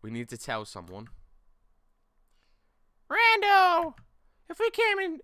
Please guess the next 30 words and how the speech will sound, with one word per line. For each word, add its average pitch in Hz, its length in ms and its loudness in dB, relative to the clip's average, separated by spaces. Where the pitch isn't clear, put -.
<clears throat> - 180 -20
if - 840 -18
we 453 100 2
came 466 300 0
to 415 80 0
him 403 240 -2
with 370 140 -6
this, 415 260 -4
we'd 392 200 -2
be 349 120 -4
set 415 260 -4
for - 120 -12
life. 370 340 0
All 440 180 6
the 311 80 -6
food 381 280 -6
and 320 80 -10
cool 381 180 -4
stuff 381 260 -6
we 294 100 -12
want. 339 420 0
You 120 180 -14
wanna 127 200 -10
sell 139 240 -10
a 117 40 -10
baby? 104 440 -12
That's - 340 -20
dope, 87 360 -12
dude. 85 340 -16
<laughs> - 80 -18